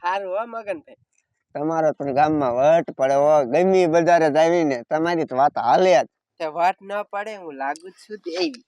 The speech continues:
Speaker 2: સાચી વાત. બાકી તમારે આમ, આમ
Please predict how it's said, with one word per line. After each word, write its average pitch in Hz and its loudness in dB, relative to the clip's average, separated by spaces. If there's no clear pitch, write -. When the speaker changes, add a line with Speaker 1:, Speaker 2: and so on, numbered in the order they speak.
Speaker 2:
સાચી 151 -2
વાત. 139 2
બાકી 156 0
તમારે 170 -4
આમ, 151 -6
આમ 135 -8